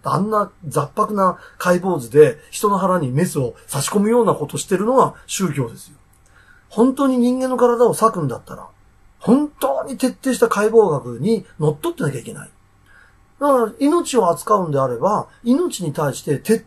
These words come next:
底的な解剖がされた、解明、探求がされた上の宗教をやらないと、えらいことになっちまうってことなんだよね。長い間に。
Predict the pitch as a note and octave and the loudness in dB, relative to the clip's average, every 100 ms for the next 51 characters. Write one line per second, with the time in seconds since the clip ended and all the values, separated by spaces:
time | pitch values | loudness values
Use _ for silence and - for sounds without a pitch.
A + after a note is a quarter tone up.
0 | _ C#4+ C#4 C4 B3+ C4+ C4+ - G3+ G#3 | _ -4 -4 -6 -12 -6 -4 -2 -2 0
1 | G#3 G#3 F#3+ F3 F#3 G#3 G3+ - _ - | 0 0 -2 -4 -8 -6 -6 -8 _ -2
2 | G3+ A#3 A3 G#3 G3 _ _ _ _ - | 2 2 2 0 -4 _ _ _ _ -2
3 | G#3 G3+ A3 G3 F#3+ C#3+ G#3 C4 B3+ B3 | -2 -2 -6 -6 -6 -6 -4 -4 -2 -4
4 | B3+ D4 D4+ C4 B3 A3+ - C#3 B2 C3 | -6 -10 -8 -4 -2 -2 -2 -2 -2 -4
5 | D3+ C3 - F#3 G3+ - - - - _ | -4 -8 -6 0 0 -2 -14 -20 -20 _
6 | _ C3+ C3+ C#3+ D#3 A3+ D#4+ F4 - F3 | _ -4 -2 2 2 2 0 -2 -4 -4
7 | C3 B2 - B2+ D3 - - - - - | -4 -8 -12 -14 -16 -20 -20 -20 -20 -6
8 | F#3+ G#3+ - - A#2 A#2+ A2+ - - - | -4 -4 -8 -10 -8 -8 -12 -16 -18 -20